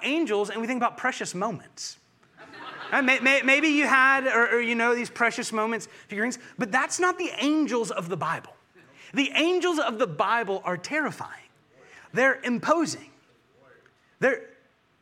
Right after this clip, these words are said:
they're scary. And so Mary, she's troubled when she sees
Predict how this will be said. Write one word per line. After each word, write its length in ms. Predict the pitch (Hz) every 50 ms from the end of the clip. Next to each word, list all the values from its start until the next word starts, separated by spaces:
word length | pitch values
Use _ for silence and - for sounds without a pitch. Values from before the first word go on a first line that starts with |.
| _ _ _ _ _ _ _ _ _
they're 100 | 247 269
scary. 480 | - - - 254 277 381 403 - - - - _ _ _ _ _ _ _ _ _ _ _ _ _ _ _ _ _ _ _ _ _ _ _ _ _ _ _ - - -
And 80 | 277 269
so 200 | - 320 294 269
Mary, 640 | 254 - - 233 254 254 285 320 320 302 285 240 -
she's 280 | - - 285 277 247 -
troubled 680 | - - - 254 269 320 339 320 269 233 190 180 185
when 160 | 226 220 214
she 220 | 160 - 202 202
sees 720 | 185 - - 196 185 180 165 156 143 135 123 - - - -